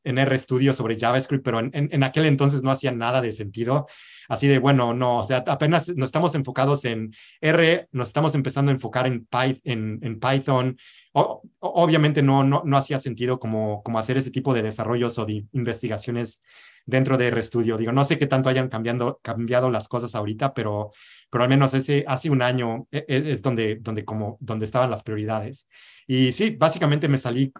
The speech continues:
ah, sin, sin, con, no,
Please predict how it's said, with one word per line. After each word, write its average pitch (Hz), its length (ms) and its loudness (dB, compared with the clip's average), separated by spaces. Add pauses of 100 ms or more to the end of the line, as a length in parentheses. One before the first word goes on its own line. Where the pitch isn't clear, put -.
(420)
ah, 120 440 -2
sin, 127 280 -2
sin, 135 320 -2 (200)
con, 135 280 -2 (520)
no, 190 220 -2